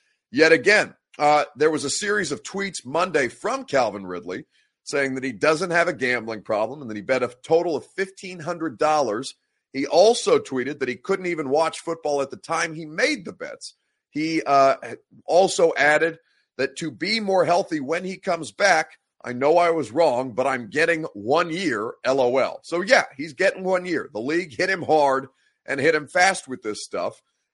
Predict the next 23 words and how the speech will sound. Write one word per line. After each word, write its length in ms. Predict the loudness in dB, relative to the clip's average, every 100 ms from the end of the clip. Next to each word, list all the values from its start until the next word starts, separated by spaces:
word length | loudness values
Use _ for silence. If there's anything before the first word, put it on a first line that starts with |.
| _
And 360 | 2 2 2 -2
it's 200 | -4 -4
really 300 | 0 2 4
the 100 | 2
first 560 | -4 -6 -2 -2 -4 -8
case 320 | -4 -2 -2
that 160 | -8 -8
we've 160 | -10
seen 560 | -10 -10 -8 -8 -8 -10 -2
of 240 | -2 -2
this, 300 | -4 -6 -8
with 240 | -6 -6 -8 -14
gambling 760 | -4 -2 -2 -4 -8 -10 -12 _ _ _ _ _
being 460 | -4 -4 -4 -6
legal 540 | -4 -4 -2 -2 -2 -6 -2
and, 280 | 0 -2 -6
uh, 120 | -8 -8
you 100 | -12
know, 140 | -18 -14
being 260 | -12 -12
a 60 | -14
big 280 | -8 -8 -8
partner, 480 | -4 -4 -4 -14